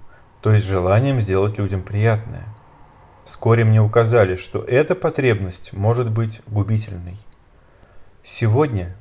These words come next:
мне все еще нравится получать одобрение со стороны других людей, но я не желаю платить за эту цену, что платил раньше.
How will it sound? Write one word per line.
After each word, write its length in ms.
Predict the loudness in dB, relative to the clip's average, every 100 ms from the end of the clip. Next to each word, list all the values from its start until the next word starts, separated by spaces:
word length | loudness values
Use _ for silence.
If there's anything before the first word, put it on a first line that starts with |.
| 0
мне 180 | 2
все 220 | 2 4 4
еще 220 | 4 0
нравится 440 | 4 6 4 0
получать 460 | -2 -2 2 0 2
одобрение 560 | 2 2 4 2 2
со 160 | 0 -4
стороны 360 | -2 0 2 2
других 420 | 4 2 2 0
людей, 480 | -2 -2 -2 -2 -4 -18 -20 -20 -4
но 60 | 2
я 180 | 4 4
не 120 | 2
желаю 380 | 0 4 4 4
платить 400 | 2 0 0 2
за 80 | 2
эту 220 | 2 -4
цену, 400 | 0 2 2 0
что 180 | -4 0
платил 420 | 2 2 2 4
раньше. 460 | 4 2 -4 -16